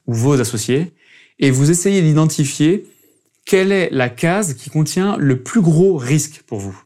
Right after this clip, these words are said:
Et souvent, c'est pas la solution. Souvent, ça va être autre chose. Par exemple, le canal d'acquisition. On a prévu de faire de l'acquisition uniquement à travers, euh, un partenaire. Ah, ah bon ? Mais dans ce cas,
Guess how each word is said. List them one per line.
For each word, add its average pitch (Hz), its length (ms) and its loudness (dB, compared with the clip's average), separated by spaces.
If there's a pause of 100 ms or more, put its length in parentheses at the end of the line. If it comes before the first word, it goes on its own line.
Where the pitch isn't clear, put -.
(460)
Et 170 60 0
souvent, 214 300 0
c'est 214 120 -2
pas 160 120 -2
la 147 80 0
solution. 113 420 -6 (480)
Souvent, 127 320 0
ça 139 160 -2
va 123 140 2
être - 380 -4 (100)
autre 160 160 0
chose. 113 340 -4
Par 95 280 -14
exemple, 151 500 -2 (280)
le 160 160 2
canal 165 280 2
d'acquisition. 139 600 -6
On 127 120 -4
a 120 80 -2
prévu 139 520 0
de 127 200 -2
faire 131 200 -2
de 123 60 0
l'acquisition 123 640 -2
uniquement 147 540 0
à 143 80 0
travers, 123 480 -2
euh, 110 180 0 (260)
un 139 120 2
partenaire. 120 540 -2 (840)
Ah, - 220 -10 (140)
ah 123 80 -2
bon ? 180 220 2 (200)
Mais 127 80 0
dans 131 100 2
ce - 80 0
cas, - 320 0